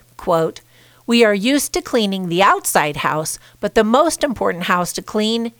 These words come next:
is yourself," end quote. So when you think of spring cleaning, you probably think of the time of year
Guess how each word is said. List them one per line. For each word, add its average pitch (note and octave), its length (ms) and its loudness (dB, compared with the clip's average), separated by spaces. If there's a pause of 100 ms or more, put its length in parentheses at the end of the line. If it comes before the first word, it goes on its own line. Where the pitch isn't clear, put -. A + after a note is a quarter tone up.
(140)
is F3 180 -2
yourself," E3 720 -2 (300)
end E3+ 280 -2
quote. D#3+ 360 -2 (600)
So B3+ 100 -2
when C#4 140 2
you C#4+ 80 2
think G4 240 2
of B3 140 4
spring A3 540 -2
cleaning, A#3+ 600 -2
you A#3 140 -2
probably E4 500 2
think G3+ 340 -2
of G3 280 2
the G3 60 -10
time F#3 320 -2
of D#4 160 2
year A#3 380 4